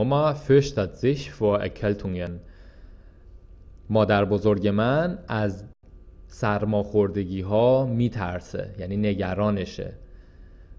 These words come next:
باعث ترسش می‌شه، درسته؟ Er fürchtet sich.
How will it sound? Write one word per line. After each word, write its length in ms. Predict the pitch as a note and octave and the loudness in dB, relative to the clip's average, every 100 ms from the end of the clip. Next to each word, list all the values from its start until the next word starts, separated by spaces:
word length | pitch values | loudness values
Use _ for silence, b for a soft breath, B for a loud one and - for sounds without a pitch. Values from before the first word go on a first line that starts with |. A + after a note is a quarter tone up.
| b - - | b -20 -10
باعث 320 | F#2 F#2 F#2+ A2 | -4 -4 -2 -2
ترسش 640 | A2 G#2 G#2+ - F#2+ - | 2 2 2 0 -4 -4
می‌شه، 360 | F2 - F#2 F#2 | -10 -8 -10 -8
درسته؟ 480 | F#2+ G2 - A2+ B2 | -6 -4 -4 -4 -4
Er 120 | - | -4
fürchtet 560 | - A#2 A#2 - F2 - | -2 -2 -2 -4 -8 -8
sich. 200 | G2+ | -12